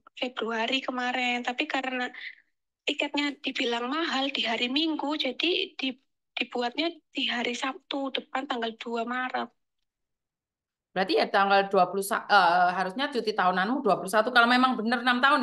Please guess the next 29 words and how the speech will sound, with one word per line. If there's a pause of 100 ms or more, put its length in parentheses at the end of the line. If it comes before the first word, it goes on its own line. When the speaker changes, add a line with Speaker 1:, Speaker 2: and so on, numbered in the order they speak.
Speaker 2:
ya. (540)
Soalnya
saya
kan
nggak, (100)
nggak
Speaker 1:
Mm-mm.
Speaker 2:
tahu
siapa
kamu. (320)
Kalau
memang
benar
enam
tahun, (140)
Speaker 1:
Mm-mm.
Speaker 2:
eh,
cuti
tahunanmu
dua
puluh
satu
hari. (2000)
Speaker 1:
Oh,
dua
puluh
satu
Speaker 2:
Mm-mm.
Speaker 1:
hari.